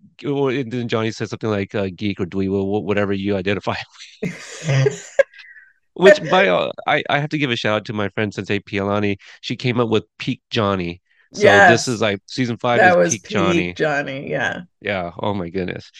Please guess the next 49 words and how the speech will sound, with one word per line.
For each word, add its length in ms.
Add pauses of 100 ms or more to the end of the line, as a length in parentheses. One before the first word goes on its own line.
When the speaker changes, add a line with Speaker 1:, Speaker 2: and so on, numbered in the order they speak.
(340)
Speaker 1:
Um, 460
okay. 340
So 240
yeah, 280
I, 360
I 80
was 200
hope-, 280
I 80
mean, 220
I'm 140
glad 300
it 80
got 320
addressed, 640
but 220
I 100
was 200
hoping 420
Speaker 2:
Exactly. 0
Speaker 1:
that 180 (520)
more 220
would 100
come 460
from, 220
from 260
it. 200
Clearly, 480
you 140
know, 400
Hawk 360
is 160
a 60
little 320
bit 140
more 180
Eli 360
now, 360
and 300
I'm 100
sure 180
he's 240
very 320
sorry. 500 (380)
But 260
I, 140
I 120
would 140
have, 160